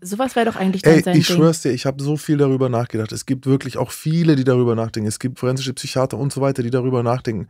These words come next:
Speaker 2: Äh, man weiß es nicht. Der, es, pass auf, und das ist eine gruselige Geschichte, die ich bei der Recherche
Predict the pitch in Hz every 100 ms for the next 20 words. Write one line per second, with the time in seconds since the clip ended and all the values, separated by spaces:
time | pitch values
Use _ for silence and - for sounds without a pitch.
0 | - - _ 110 123 135 127 120 139 127
1 | - 107 113 - - - _ 127 131 -
2 | _ - - - 131 127 127 113 117 120
3 | 113 117 131 135 127 120 165 156 123 117
4 | 113 117 113 120 143 160